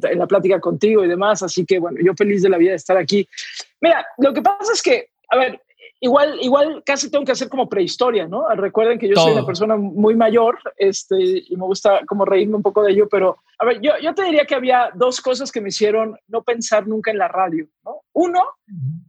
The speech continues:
Speaker 1: es que mi voz, que hoy sé que mi voz es un elemento característico mío,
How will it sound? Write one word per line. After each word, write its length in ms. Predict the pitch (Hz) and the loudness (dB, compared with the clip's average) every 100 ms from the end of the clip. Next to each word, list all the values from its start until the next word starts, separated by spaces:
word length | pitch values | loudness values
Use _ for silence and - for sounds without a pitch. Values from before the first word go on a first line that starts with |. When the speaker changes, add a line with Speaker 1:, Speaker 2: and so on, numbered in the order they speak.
| _ - | _ -6
Speaker 1:
es 120 | 196 | -2
que 120 | 254 | 0
mi 140 | 226 | 2
voz, 440 | 214 247 254 302 - | 4 4 4 2 -2
que 180 | 208 - | -4 0
hoy 240 | 202 226 247 | 0 2 0
sé 220 | 247 220 | -2 -2
que 100 | 226 | 0
mi 100 | 208 | 0
voz 260 | 202 202 214 | 0 0 -2
es 160 | 208 | -2
un 240 | 202 208 208 | -2 0 0
elemento 520 | 196 190 190 202 190 | -2 -2 -2 -2 0
característico 840 | 185 175 - 180 190 - 185 190 | 0 0 -2 -4 -4 -4 -2 -2
mío, 420 | 190 196 180 185 | 0 0 0 -4